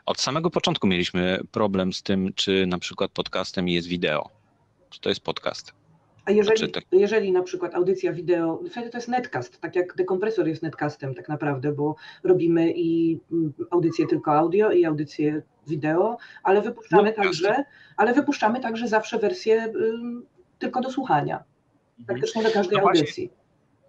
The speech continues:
Speaker 1: Właśnie Martin, jak odchodził z polskiego podcastingu, jeśli tak można powiedzieć, bo on w sumie nie odszedł, to stwierdził, że jaki tam podcast, on już nie robi podcastów, on robi webcasting, to jest po prostu,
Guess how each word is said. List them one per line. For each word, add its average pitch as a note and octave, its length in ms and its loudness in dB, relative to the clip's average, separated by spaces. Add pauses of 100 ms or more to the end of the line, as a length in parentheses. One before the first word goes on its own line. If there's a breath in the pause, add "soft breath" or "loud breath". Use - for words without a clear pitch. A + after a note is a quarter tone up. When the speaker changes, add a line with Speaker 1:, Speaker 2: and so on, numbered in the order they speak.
(200)
Speaker 1:
Właśnie D#3 380 0
Martin, C#3+ 500 -2
jak C3 400 -2
odchodził A#2 680 -2
z - 120 -14
polskiego G2 500 -2
podcastingu, F#2 760 -2
jeśli F#2+ 300 -2
tak - 180 -6
można F2+ 260 -2
powiedzieć, F2 580 -2
bo F#2 140 -2
on G2 200 -2
w - 60 -6
sumie A#2 220 0
nie B2+ 240 -6
odszedł, A2+ 420 -2
to A#2 440 2
stwierdził, B2+ 520 0
że B2 520 0
jaki F#3 420 -4
tam A#2+ 160 -2
podcast, B2 480 0
on G#2 80 2
już G2+ 140 -2
nie G2+ 80 0
robi F#2+ 200 2
podcastów, - 500 -6
on A#2 140 -4
robi A2+ 260 0
webcasting, A#2 640 -2
to - 120 -6
jest F#2 160 -4
po - 100 -12
prostu, F#2 380 -4